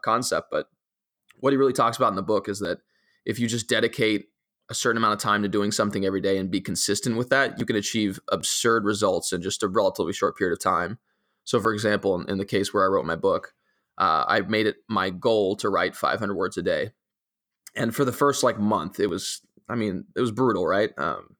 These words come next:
I, most of the content that I wrote sucked. It wasn't very good. And I only kept maybe a hundred words of the content over the first, like, two weeks. But I started getting better as a writer, and I started getting better and better and better. And then I'd get in these grooves where I'd be writing, like, fifteen hundred words a day, and they were all,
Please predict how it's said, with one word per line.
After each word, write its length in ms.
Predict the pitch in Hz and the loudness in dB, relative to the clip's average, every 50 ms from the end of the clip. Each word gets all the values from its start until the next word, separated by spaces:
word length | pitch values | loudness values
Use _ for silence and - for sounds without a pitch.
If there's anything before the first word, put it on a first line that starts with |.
| _ | _
I, 240 | - 104 101 92 80 - - - _ _ 107 | 0 0 2 2 0 -2 -2 -10 _ _ -4
most 280 | 110 120 127 123 - | 0 0 0 2 2
of 60 | 120 | -2
the 80 | 113 - | -2 -2
content 320 | - 131 120 123 120 117 | 0 0 0 2 2 0
that 80 | 113 110 | 0 2
I 60 | 110 | 2
wrote 240 | 104 107 107 76 - | 4 4 2 2 0
sucked. 360 | - 101 92 95 - - - | 0 2 2 0 0 -2 -8
It 80 | - - | -6 -2
wasn't 220 | 98 104 104 110 | -2 0 0 0
very 180 | 95 101 98 90 | 0 2 2 2
good. 280 | 87 90 92 101 104 - _ _ _ _ _ _ _ _ _ _ | 2 0 0 0 -2 -6 _ _ _ _ _ _ _ _ _ _
And 160 | 101 104 101 | 0 0 2
I 40 | 104 | 2
only 160 | 107 101 98 | 2 0 0
kept 160 | - - - | 0 0 0
maybe 180 | 101 101 92 90 | 0 0 0 0
a 60 | - | 0
hundred 180 | 113 101 104 98 | 0 0 0 2
words 220 | 98 95 90 - | 0 0 -2 -2
of 20 | |
the 60 | - - | -6 -4
content 520 | - - 98 98 98 - 92 82 - - _ - | 0 0 0 0 0 -2 -4 -4 -4 -6 _ -4
over 200 | 110 95 80 - | -4 -4 -4 -6
the 100 | - - - _ - | -8 -10 -10 _ -20
first, 360 | - - - 95 - - - | -8 -4 -2 -2 -2 0 -2
like, 120 | - - - | -4 -4 -4
two 140 | - - 110 | -2 0 0
weeks. 380 | 92 90 73 - - - - - _ _ _ _ _ _ _ _ | 0 0 -2 -4 -8 -12 -12 -12 _ _ _ _ _ _ _ _
But 80 | 110 113 | 0 0
I 40 | |
started 240 | 117 - 139 123 113 | 2 2 0 0 2
getting 180 | 104 110 104 101 | 2 0 0 0
better 220 | 113 113 110 110 | 2 2 2 2
as 100 | 107 101 | 2 0
a 60 | 95 | 0
writer, 440 | 87 92 95 92 78 69 57 - - - - - _ | 0 2 2 2 0 0 -2 -4 -6 -8 -16 -16 _
and 100 | 104 101 | -8 -6
I 60 | 80 | -6
started 220 | 104 - 117 110 107 | -2 0 0 0 2
getting 260 | 101 98 92 98 87 | 0 0 -2 -2 -2
better 240 | 101 98 98 95 92 | -2 0 0 0 0
and 100 | 95 90 | -2 -2
better 160 | 98 98 95 | -2 -2 -2
and 100 | 95 92 | -2 0
better. 200 | 98 104 101 98 | 0 0 0 0
And 160 | 98 104 113 | 0 0 0
then 120 | 117 117 - | 0 0 0
I'd 200 | 98 117 113 98 | -2 -2 0 0
get 100 | 127 98 | 0 0
in 60 | 113 | 0
these 160 | 110 107 104 | -4 -4 -6
grooves 440 | - 110 123 135 143 143 139 120 107 | -4 0 2 2 4 4 2 2 2
where 140 | 110 113 110 | 2 2 2
I'd 80 | 107 | 2
be 80 | 104 104 | 2 2
writing, 260 | 104 104 104 110 107 | 2 2 2 0 -2
like, 140 | 95 92 - | -4 -6 -4
fifteen 300 | - - 117 - 127 117 | -4 -4 -2 -2 -2 -2
hundred 220 | 113 117 104 101 | 0 0 -2 0
words 220 | 101 110 110 113 107 | 0 0 0 2 0
a 60 | 95 | -2
day, 480 | 90 92 101 104 101 92 90 98 113 - _ _ _ _ _ _ | 0 2 2 2 2 2 0 0 -4 -6 _ _ _ _ _ _
and 80 | - 113 | -2 0
they 60 | 117 | 2
were 80 | 113 110 | 4 4
all, 180 | 110 110 110 | 4 4 2